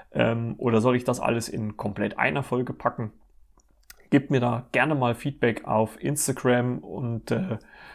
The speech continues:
schreibt mir dort, ähm, würde mich wirklich sehr, sehr freuen. Außerdem halt auch der Release, ähm, Rhythmus, äh, ne? Jede Woche ist schon ziemlich anstrengend. Ich weiß, viele da draußen werden jetzt sagen, „Jetzt stell dich mal nicht so an.“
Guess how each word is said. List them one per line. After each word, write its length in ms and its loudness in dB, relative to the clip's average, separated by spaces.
schreibt 420 -2
mir 120 2
dort, 420 0
ähm, 420 -2
würde 220 2
mich 180 -2
wirklich 280 0
sehr, 120 2
sehr 140 0
freuen. 440 0
Außerdem 480 4
halt 160 0
auch 120 -6
der 300 -2
Release, 720 4
ähm, 400 -2
Rhythmus, 600 -2
äh, 280 -2
ne? 220 2
Jede 340 0
Woche 260 0
ist 200 -2
schon 260 0
ziemlich 380 0
anstrengend. 560 0
Ich 100 -8
weiß, 300 4
viele 220 2
da 100 2
draußen 320 4
werden 220 0
jetzt 160 -4
sagen, 240 0
„Jetzt 100 -6
stell 200 2
dich 120 0
mal 80 -2
nicht 180 -2
so 120 0
an.“ 260 0